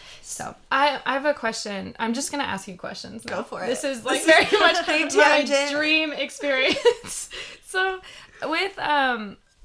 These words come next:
Speaker 2: so when you're talking about these lizards, these
Speaker 1: Mm-hmm.
Speaker 2: whiptail lizards,
Speaker 1: Mm-hmm.
Speaker 2: um, is it, like, the entire population practices,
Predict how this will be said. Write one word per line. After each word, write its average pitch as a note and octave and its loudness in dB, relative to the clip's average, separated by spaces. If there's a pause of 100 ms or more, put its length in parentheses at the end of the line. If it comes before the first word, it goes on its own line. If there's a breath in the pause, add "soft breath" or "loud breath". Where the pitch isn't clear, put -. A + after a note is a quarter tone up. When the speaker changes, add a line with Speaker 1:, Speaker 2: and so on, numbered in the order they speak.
(120)
Speaker 2:
so D4 -4
when D4 -2
you're D#4 -2
talking D#4 -4
about F4 -2
these D4+ -6
lizards, G3+ -8
these A3 -8
Speaker 1:
Mm-hmm. A3 -6
Speaker 2:
whiptail C4+ -8
lizards, C#4+ -4
Speaker 1:
Mm-hmm. A3 -8 (340 loud breath)
Speaker 2:
um, A#3 2
is A#3 -4
it, C4 -4
like, B3 -4
the A3+ -10
entire A#3 -4
population D4 -6
practices, B3 -4